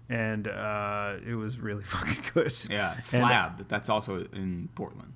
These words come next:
Speaker 1: Yes.
Speaker 2: Okay.
Speaker 1: It's, it's literally across the street from the arca-, or the barcade.
Speaker 2: From Arcadia, or, or
Speaker 1: From
Speaker 2: the
Speaker 1: Arcadia
Speaker 2: okay.
Speaker 1: National Bar. Not, not Ar-, the Ar-, Arcadia National Park.
Speaker 2: Yeah, no. That's, uh, that's
Speaker 1: Arcadia,
Speaker 2: not, not
Speaker 1: sorry.
Speaker 2: even in, uh, Portland.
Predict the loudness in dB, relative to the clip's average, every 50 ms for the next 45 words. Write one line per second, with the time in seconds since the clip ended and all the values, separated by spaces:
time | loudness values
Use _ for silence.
0 | -16 -4 -2 0 0 0 -2 -4 -4 -4 -4 -6 -6 -6 -6 -2 0 0 2 4
1 | 8 10 12 12 12 12 12 10 10 8 6 6 6 4 4 2 2 0 -4 -4
2 | -4 -4 -4 -4 -2 -2 -2 -2 -4 -6 -8 -10 -4 0 2 2 2 2 2 0
3 | 0 -2 -6 -10 -12 -14 -16 -16 -12 -12 -12 -10 2 4 4 6 6 4 2 4
4 | 4 6 6 6 6 4 4 4 2 2 2 2 2 0 2 6 8 10 12 12
5 | 10 10 10 8 8 8 8 8 6 6 4 4 2 2 2 2 4 6 8 8
6 | 8 8 6 6 6 6 6 4 2 0 -2 0 4 4 6 6 4 2 0 -2
7 | -2 0 0 0 0 0 -2 -2 -4 -6 -6 -8 -10 -12 -12 -14 -16 -14 -12 -8
8 | -8 -8 -8 -8 -10 -10 -8 -8 -8 -8 -10 -14 -16 -2 0 0 0 0 0 -2
9 | 0 0 2 6 8 8 8 8 8 6 8 8 8 8 8 6 4 4 4 4
10 | 2 2 2 2 2 2 2 2 2 2 2 2 0 -2 -4 -6 -8 -10 -12 -14
11 | -12 -14 -14 -14 -14 -14